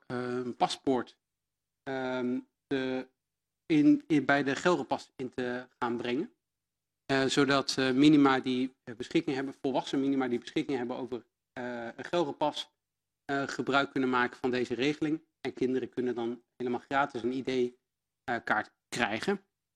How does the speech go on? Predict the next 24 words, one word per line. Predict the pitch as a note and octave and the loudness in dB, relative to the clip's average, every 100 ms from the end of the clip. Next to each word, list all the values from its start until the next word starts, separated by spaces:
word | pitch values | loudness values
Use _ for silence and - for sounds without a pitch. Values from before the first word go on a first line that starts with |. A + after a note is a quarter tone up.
| _ _ | _ _
We | C3 | -2
kregen | C3+ C3 | 2 2
signalen | - C#3+ C#3 C#3+ D3+ D3 - | 4 4 6 6 4 2 2
al | C3 | 0
langer | B2 C3+ D#3 D3 - _ | 4 6 6 6 2 _
dat, | C#3+ C3+ C3 - - | 2 2 0 -8 -8
eh, | C3+ B2 | -4 0
dit | C3+ C3 | 0 0
een, | B2 B2 - _ | -2 -2 -8 _
voor | C#3+ B2+ | -2 0
veel | - D#3+ | 6 6
mensen | C#3+ C3+ - | 8 4 0
een | B2+ | -6
grote | - C#3+ B2+ | -2 -2 -2
drempel | A#2 C#3 E3 F3 | -2 2 2 0
is. | D#3+ D3 | -4 -6
Je | - | -4
moet | B2 B2+ | -4 -2
er | B2+ | -2
natuurlijk | B2 - - | -2 -6 -6
eentje, | C#3 A2+ C3+ A#2+ _ _ _ _ | -6 -8 -12 -16 _ _ _ _
eh, | B2+ A#2+ A#2+ | -6 -4 -2
hebben, | D3 F3 F#3 _ _ _ _ _ - | -2 -4 -6 _ _ _ _ _ 0
plicht | D#3+ E3 - | 0 0 -6